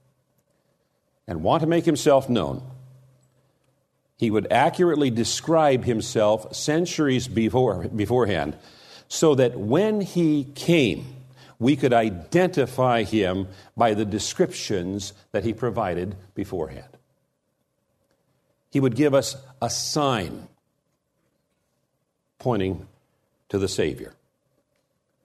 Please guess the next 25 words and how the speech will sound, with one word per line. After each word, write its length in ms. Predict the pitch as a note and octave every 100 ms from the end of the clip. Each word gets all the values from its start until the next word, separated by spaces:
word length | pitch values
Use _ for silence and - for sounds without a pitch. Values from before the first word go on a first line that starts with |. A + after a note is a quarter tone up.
| _ _ _ -
So 140 | D3
let's 240 | G#3 A#3
look 140 | F3+ B2+
at 80 | A2
just 220 | A2 -
a 60 | F#2
few 280 | B2+ A#2
of 100 | F#2
the 80 | D#2
signs 720 | - G#2+ F#2+ D2 C#2 F#2 F#2+
as 120 | F2
they 100 | G2
are 60 | F#2
given 220 | F2+ G2
us 160 | F2+ -
in 60 |
the 80 | F2
Old 180 | F2 D#2+
Testament 440 | G#2 E2+ D#2+ D#2+ - _ _ -
and 120 | G2
see 140 | C3 F3
how 160 | E3+
accurately 500 | D#3+ C#3+ A2+ E2+ G#2
they 160 | G#2+ G#2
foretold 800 | G#2+ G2 - D3 A2+ C2+ D#2